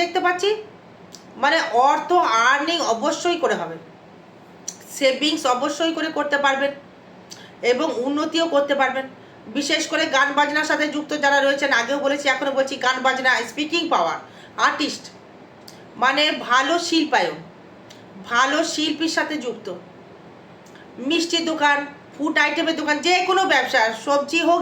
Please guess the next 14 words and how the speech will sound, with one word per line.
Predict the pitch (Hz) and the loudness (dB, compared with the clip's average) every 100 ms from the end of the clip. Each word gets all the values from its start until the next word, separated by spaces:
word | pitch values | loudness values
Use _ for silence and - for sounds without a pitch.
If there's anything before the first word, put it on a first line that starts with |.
| 277 | 2
যাই | 277 285 | 2 2
হোক, | 320 269 | 2 0
রেডিমেড | 254 294 311 | 0 -2 -2
হোক, | 320 339 - - - - - 226 | 0 -2 -6 -16 -20 -20 -8 0
এ, | 247 233 | 0 2
বা | 247 269 269 262 | 2 4 4 4
ওষুধের | 254 302 330 311 | 2 0 -2 2
ব্যবসা | 302 339 294 | 0 0 -2
বলতে | 294 294 285 | -2 0 2
পারেন, | 294 311 - - - - | 2 2 -4 -14 -14 -2
মেডিসিন | 262 302 320 294 | 0 0 -2 -2
বলতে | 277 277 269 | 0 0 2
পারেন, | 277 277 269 240 | 2 2 0 -2
বইয়ের | 277 285 | 2 2